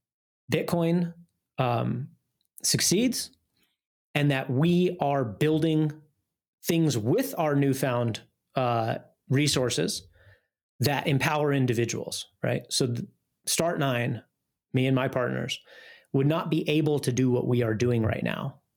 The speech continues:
realistically, if it wasn't for Bitcoin. Not only because Bitcoin provided the, the, the way, it showed, it showed people that decentralized, uh, systems are possible and scalable,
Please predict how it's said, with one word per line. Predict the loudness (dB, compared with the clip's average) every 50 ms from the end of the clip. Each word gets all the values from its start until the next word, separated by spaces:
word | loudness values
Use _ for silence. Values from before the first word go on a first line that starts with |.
| _
realistically, | 0 0 2 2 2 0 0 0 -2 -2 -2 -4 -4 -4 -4 -6 -10 _ _ _ _ _ _ _
if | -2 0 0
it | 0 0
wasn't | 0 0 0 0 0 -2 -2 -2
for | -4 -2 -2
Bitcoin. | -2 -4 -4 -6 -8 -6 -6 -8 -12 -8 _ -4
Not | -2 0 0
only | 0 2 2 2 2
because | 0 0 0 0 0 0 0
Bitcoin | -2 -2 -4 -4 -4 -2 0 0 0 0 -2 -4 -10 _ _ _ _ _ _ _ _ _ _ _ _ _ _
provided | -4 -2 0 0 0 0 0 0 0 0 0
the, | 0 0 0 0 0 -2 -6 -14 _ _ _ _
the, | -6 -6 -6 -6 -2 0
the | 0 0 2
way, | 2 0 0 0 -2 -4 -4 -8 -8 -8
it | -6 -2 0
showed, | 2 2 2 2 2 2 0 0
it | -2 -4 -6 -10 -8 -4 -2
showed | -2 0 2 2 2 2 2 0 0
people | 0 0 0 0 0 0 0 0
that | -2 -4 -4 -8 _ -2
decentralized, | 0 0 2 2 0 0 0 0 0 0 0 0 0 0 -2 -4 -6 -10 -14 -20 -20 -20 -20 _ _ _ _ _ _ _ _ _ _ _ _
uh, | -2 0 0 0 -2 -2 -4 -8 -12 _ _ _ _ _ _
systems | 0 0 2 2 0 0 -2 -4 -4 -4 -6 -8 -10 -10 _ _
are | -4 -2 -2 -2 -4 -6 -8 _ _ _ _ _ _ _ _ _ _ -4
possible | -2 -2 0 -2 -2 -2 -2 -2 -2
and | -2 -4
scalable, | -2 0 0 0 2 0 0 -2 -4 -8 -8